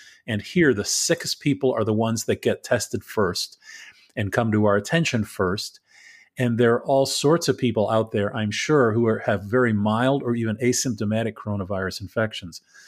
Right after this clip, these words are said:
And the reports are starting to come out about that. If you look at the seventy-two thousand infected, confirmed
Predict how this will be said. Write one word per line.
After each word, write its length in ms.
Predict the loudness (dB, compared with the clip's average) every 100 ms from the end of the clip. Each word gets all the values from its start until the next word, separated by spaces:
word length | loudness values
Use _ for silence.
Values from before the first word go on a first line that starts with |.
| -20 -20 -10
And 120 | 0 2
the 60 |
reports 380 | 4 2 0 0
are 60 | -2
starting 300 | 0 0 -2
to 60 |
come 180 | -2 0
out 140 | 2
about 280 | 2 0 0
that. 260 | -2 -4 -6 _ -20 -20 -20 -20 -6
If 200 | -6 -2
you 140 | 2
look 180 | 2 2
at 120 | 2
the 280 | 2 0 -2 -6
seventy-two 560 | 0 2 4 0 0
thousand 400 | 2 2 2 2
infected, 540 | 0 0 0 0 -4 -2
confirmed 720 | -6 -6 0 2 4 2